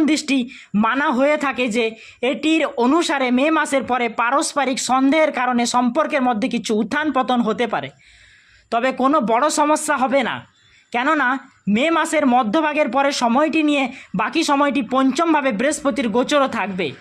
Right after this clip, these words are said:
যা প্রেম সম্পর্কে ভালো অনুকূলতা দিতে পারে। এইভাবে সাল দু হাজার পঁচিশ অনুসারে প্রেম সম্পর্কের মধ্যে অনুকূল হতে পারে। কুম্ভ রাশিফল দু হাজার পঁচিশ অনুসারে সময়ে সময়ে কিছু সমস্যার সম্মুখীন হওয়ার সম্ভাবনা রয়েছে,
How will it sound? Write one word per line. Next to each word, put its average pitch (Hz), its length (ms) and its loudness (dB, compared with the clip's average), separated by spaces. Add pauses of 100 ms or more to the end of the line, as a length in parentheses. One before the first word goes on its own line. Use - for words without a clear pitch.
(360)
যা 285 120 0
প্রেম 285 320 0
সম্পর্কে 254 500 0
ভালো 254 280 0 (360)
অনুকূলতা 277 640 2
দিতে 240 280 -2
পারে। 147 260 -4 (440)
এইভাবে 277 360 0
সাল 262 280 -2
দু 202 100 0
হাজার 254 240 0
পঁচিশ 311 380 -2
অনুসারে 285 420 0 (340)
প্রেম 311 280 0
সম্পর্কের 262 520 0
মধ্যে 247 300 0 (100)
অনুকূল 262 400 2
হতে 220 220 0
পারে। 135 220 -4 (420)
কুম্ভ 277 300 2
রাশিফল 311 460 2
দু 220 100 0
হাজার 247 260 0
পঁচিশ 247 360 -2
অনুসারে 294 380 0 (300)
সময়ে 269 400 2
সময়ে 285 280 0
কিছু 269 220 -2
সমস্যার 285 580 0
সম্মুখীন 294 520 0
হওয়ার 254 220 2
সম্ভাবনা 233 520 2
রয়েছে, 208 360 -2